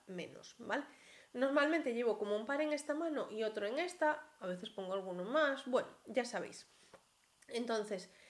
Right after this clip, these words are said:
la verdad es que como, mm, en estas últimas épocas necesito, bueno, desde Navidades, no voy a hacerme la manicura, intento no resaltar mucho mis manos, eso es cierto, pero necesito una visita urgente, pero llevo así como los básicos.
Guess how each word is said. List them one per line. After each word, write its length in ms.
la 80
verdad 180
es 100
que 140
como, 640
mm, 340
en 140
estas 240
últimas 400
épocas 460
necesito, 640
bueno, 240
desde 260
Navidades, 640
no 280
voy 140
a 40
hacerme 320
la 100
manicura, 580
intento 420
no 100
resaltar 420
mucho 300
mis 200
manos, 440
eso 200
es 200
cierto, 580
pero 240
necesito 440
una 120
visita 300
urgente, 440
pero 180
llevo 240
así 260
como 380
los 260
básicos. 580